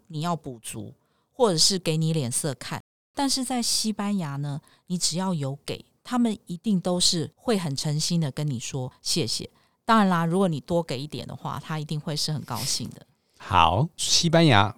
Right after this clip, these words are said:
Speaker 2: 比较有名的食物，像说是 tapas，还有 paella。那酒类的话，有 sangria、水果酒、雪莉酒，还有 cava、气泡酒。除了这些之外，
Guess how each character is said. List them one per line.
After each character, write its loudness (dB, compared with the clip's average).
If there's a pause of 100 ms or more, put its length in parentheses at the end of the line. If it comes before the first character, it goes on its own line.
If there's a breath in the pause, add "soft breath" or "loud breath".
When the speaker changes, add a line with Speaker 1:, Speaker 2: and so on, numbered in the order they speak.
Speaker 2:
比 -4
较 6
有 4
名 0
的 -10
食 0
物， -2 (140)
像 -8
说 -2
是 -4
tapas， -6 (180)
还 -6
有 0
paella。 2 (120)
那 0
酒 2
类 2
的 -2
话， 2
有 0
sangria、 4 (160)
水 -4
果 4
酒、 0 (160)
雪 0
莉 0
酒， -4 (100)
还 -10
有 -2
cava、 -2
气 -4
泡 -2
酒。 -8 (500)
除 2
了 4
这 -6
些 -2
之 -2
外， 2